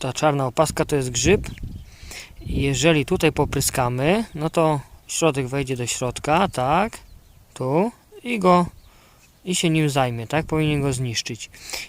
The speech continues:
Jeżeli grzyb jest tutaj, jak pokazane, a my opryskamy tutaj, jest wgłębnie, no to on będzie tylko tu pracował,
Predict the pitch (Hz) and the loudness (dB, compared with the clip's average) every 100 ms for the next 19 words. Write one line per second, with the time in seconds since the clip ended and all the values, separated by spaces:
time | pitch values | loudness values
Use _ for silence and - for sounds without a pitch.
0 | - 127 127 170 147 127 - - - 139 | -8 -4 0 2 2 0 -4 -16 -12 -6
1 | 123 165 160 139 - 139 - 135 117 - | -2 -2 0 -2 -2 -6 -2 -2 -4 -10
2 | - - 123 123 131 156 - 131 151 151 | -12 -8 -4 -4 -2 -4 -2 -2 2 0
3 | - 131 - 131 131 123 123 127 131 180 | -2 -6 -4 -4 -4 -6 -6 -4 0 0
4 | 208 _ _ - - - - - - 135 | -2 _ _ -20 -20 -20 -20 -16 -8 -8
5 | 123 127 139 139 127 123 135 156 208 - | -6 -6 -2 0 -2 -4 -2 0 0 -4
6 | - 143 131 143 135 139 131 147 143 143 | -12 -8 -4 -2 0 0 -2 -4 -2 -2
7 | 139 135 127 127 117 117 | -2 -2 -4 -4 -6 -10